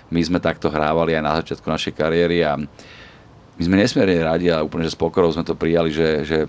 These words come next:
tá pesnička sa stala taká obľúbená a veľmi dobre sa hrá na koncertoch, veľmi dobre na ňu ľudia reagujú a, mm, sme radi, že, že sa nám opäť podarila pesnička, ktorá zarezonovala a rezonuje, lebo to nie je jednoduché. Raz nejaký kamarát napísal na Facebook, že to,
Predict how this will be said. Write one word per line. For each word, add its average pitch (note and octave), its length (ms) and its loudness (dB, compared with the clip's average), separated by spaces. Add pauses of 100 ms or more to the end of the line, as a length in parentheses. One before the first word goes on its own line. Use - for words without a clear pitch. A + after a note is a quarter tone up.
(280)
tá D#2+ 80 -2
pesnička D#2 320 -4
sa D2+ 80 -6
stala D#2+ 240 0
taká D#2 240 -2
obľúbená E2 480 0
a C#2+ 180 0 (380)
veľmi G2 240 2
dobre F2+ 160 4
sa F#2+ 160 0
hrá F2 160 0
na D#2+ 80 -4
koncertoch, E2 400 -4
veľmi D#2+ 240 0
dobre E2 160 2
na D#2+ 80 0
ňu E2 80 0
ľudia D#2+ 320 0 (320)
reagujú E2+ 560 4
a, D#2+ 240 2
mm, C#2 480 -6
sme F2 240 4
radi, F2+ 240 0
že, E2 240 2 (400)
že - 80 -12
sa F#2 80 2
nám F2 160 2
opäť G2 160 0
podarila F2 320 4
pesnička, E2+ 480 -2
ktorá E2 400 2 (720)
zarezonovala D#2+ 640 2
a D2+ 80 0
rezonuje, E2 400 0
lebo D2 320 -4 (160)
to - 80 -10
nie D2+ 240 -2
je F2+ 160 0
jednoduché. F2 560 -2 (400)
Raz E2 400 2
nejaký E2+ 240 -2
kamarát E2+ 400 0
napísal D#2+ 400 -4
na D#2 240 -2
Facebook, D#2+ 400 -2
že D#2 80 -4
to, - 160 -8